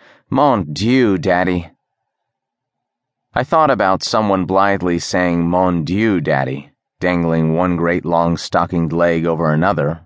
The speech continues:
while right that moment in chapel they were festooning the walls with black and white striped mourning cloths for that afternoon's memorial service. Black for sorrow, white for hope. Her brother had been buried only a few days ago.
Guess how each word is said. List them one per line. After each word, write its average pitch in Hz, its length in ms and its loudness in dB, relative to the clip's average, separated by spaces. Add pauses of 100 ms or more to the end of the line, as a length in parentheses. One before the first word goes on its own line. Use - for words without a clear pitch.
while 76 280 -2
right 98 360 -2
that 92 200 0
moment 90 360 0
in 76 120 0
chapel 80 520 -2
they 78 120 -2
were 78 140 0
festooning 101 680 -4
the 90 80 0
walls 90 480 2
with 76 240 -6
black 87 280 0
and 87 140 0
white 90 240 0
striped 87 460 -4
mourning 87 440 0
cloths 73 540 -2
for 78 140 -4
that 80 180 0
afternoon's 78 580 -2
memorial 78 540 0
service. 67 640 -6 (1040)
Black 80 320 -2
for 71 120 -4
sorrow, 80 520 0 (500)
white 95 320 0
for 104 220 -2
hope. 80 340 -2 (840)
Her 76 140 -2
brother 82 360 0
had 76 120 -2
been 71 260 -2
buried 82 360 0
only 73 240 0
a 67 60 -4 (100)
few 82 100 -2
days 80 300 -2
ago. 65 300 -8